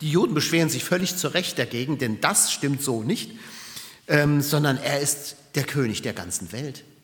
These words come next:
nicht nur der Juden. Er ist unser aller König. Jesus ist der König aller Menschen. Er ist der König der Welt.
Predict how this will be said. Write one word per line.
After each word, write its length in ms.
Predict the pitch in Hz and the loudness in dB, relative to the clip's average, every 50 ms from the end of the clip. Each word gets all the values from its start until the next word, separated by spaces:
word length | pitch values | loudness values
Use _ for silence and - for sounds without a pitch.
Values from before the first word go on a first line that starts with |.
| _ _ _ _ _ _ _ | _ _ _ _ _ _ _
nicht 360 | - 120 135 135 - - - - | -6 -4 -2 -2 -4 -4 -4 -2
nur 240 | 160 147 127 113 | -2 0 0 -2
der 160 | 101 107 98 92 | -4 -6 -8 -8
Juden. 480 | 87 95 87 95 95 - - 117 113 _ _ _ _ _ _ _ _ _ _ - | -10 -12 -14 -14 -16 -16 -16 -18 -18 _ _ _ _ _ _ _ _ _ _ -6
Er 160 | 143 135 135 | -2 0 2
ist 200 | 131 - - - - | 2 2 0 0 2
unser 580 | 208 170 160 151 160 135 107 - - - - | 4 4 4 4 4 2 0 -2 -6 -6 -2
aller 320 | - 185 220 233 139 110 107 | 0 0 2 2 0 -2 -2
König. 640 | - - - - 120 104 92 101 98 92 - - - - - - - - - | -6 -10 -8 -6 -6 -6 -4 -6 -8 -10 -12 -16 -20 -20 -18 -18 -18 -10 0
Jesus 340 | - 160 170 - 196 165 156 | 2 4 4 6 4 4 4
ist 160 | 165 - - | 4 4 2
der 100 | 170 147 | 2 2
König 560 | - - - 170 175 180 175 170 - - - - - | 0 0 0 2 2 2 2 0 -2 -6 -10 -6 -4
aller 280 | - 180 220 220 202 | -2 0 0 0 0
Menschen. 320 | 185 202 233 233 - 202 - | 0 -2 -2 -2 -4 -6 -4
Er 100 | 147 156 | -4 -4
ist 160 | 139 - - - - - - - - - | -4 -6 -8 -14 -20 -20 -20 -20 -4 -2
der 100 | 151 143 | -2 -2
König 720 | 151 - - - 156 - 233 247 233 240 208 - - - | -2 -4 -4 6 6 8 8 8 4 2 0 0 -2 0
der 320 | 165 160 160 147 131 120 | 2 2 2 2 0 0
Welt. 420 | 165 202 269 277 202 131 113 - | -2 -2 -2 -2 -6 -8 -8 -12